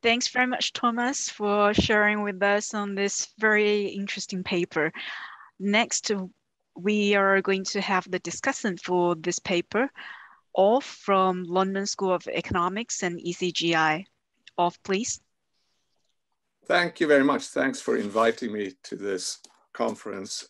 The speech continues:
Speaker 2: and for, uh, discussing this paper, which actually I, I learned a lot, both about empirics, uh,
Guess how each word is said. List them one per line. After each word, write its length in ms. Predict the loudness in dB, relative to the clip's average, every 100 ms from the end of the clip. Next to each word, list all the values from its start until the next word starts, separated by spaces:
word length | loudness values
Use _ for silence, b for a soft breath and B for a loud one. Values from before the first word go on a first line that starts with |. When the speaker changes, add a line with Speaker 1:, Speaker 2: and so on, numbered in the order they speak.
| -14
Speaker 2:
and 240 | -12 -12
for, 520 | -12 -10 -4 -2 -2
uh, 240 | -2 -2 -4 _ _ _ -20 -20 _ _
discussing 480 | -6 0 2 2 0
this 160 | -2 -4 _
paper, 400 | 0 0 0 -2
which 200 | -2 -2
actually 340 | -4 -4 -6 0
I, 180 | 2 0 -4 -4
I 120 | 0
learned 360 | 4 4 2
a 60 | -2
lot, 380 | -2 -2 -4 -10 -8
both 260 | -6 -6
about 400 | -6 -4 -6 -6 -12
empirics, 680 | -12 -2 0 0 -4 -10 -14 -12
uh, 300 | -12 -10